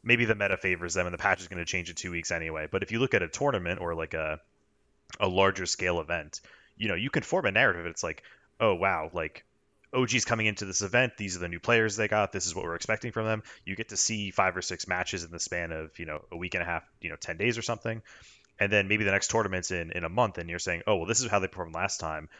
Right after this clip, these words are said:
They've been practicing. Maybe they played a couple of games here." But then the next event, it's like, "Well, this is what we saw last time. What are the changes?" There's more of a drastic change, you would hope, at least, um, going into that. Or like, "Oh, this team's continuing their dominance over months," as opposed to,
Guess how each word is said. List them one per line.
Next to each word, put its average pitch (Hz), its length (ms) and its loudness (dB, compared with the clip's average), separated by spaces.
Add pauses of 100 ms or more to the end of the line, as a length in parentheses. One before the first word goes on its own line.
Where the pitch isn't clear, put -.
(200)
They've 92 120 2
been 87 100 -6
practicing. 95 480 2
Maybe 92 160 0
they 87 80 0
played 85 200 -2
a - 20 0
couple 87 240 -4
of 82 80 -8
games 85 260 -4
here." 120 180 4
But - 140 -2
then 85 160 0
the 85 80 -4
next 123 240 6
event, 95 160 0
it's 92 120 -4
like, 85 160 -4
"Well, 87 220 0 (200)
this 113 160 2
is 104 80 0
what 113 80 0
we 101 80 -2
saw 98 180 4
last 87 320 0
time. 78 320 -2
What 101 220 4
are 95 40 4
the 85 120 -2
changes?" 104 380 -4
There's 87 180 -2
more 95 160 0
of 90 60 -6
a 85 60 -8
drastic 82 540 -2
change, 82 380 -8
you 92 80 -6
would 92 80 -6
hope, 78 240 -14
at - 80 -14
least, - 320 -8 (340)
um, 80 300 2
going 92 200 2
into 95 180 0
that. 139 100 2
Or 101 100 -4
like, 82 240 -6
"Oh, 101 120 2
this 92 140 -4
team's 113 200 0
continuing 110 440 0
their 92 100 0
dominance 85 440 -2
over 82 220 -4
months," 87 300 -2
as 85 80 -8
opposed 87 280 -2
to, 87 140 2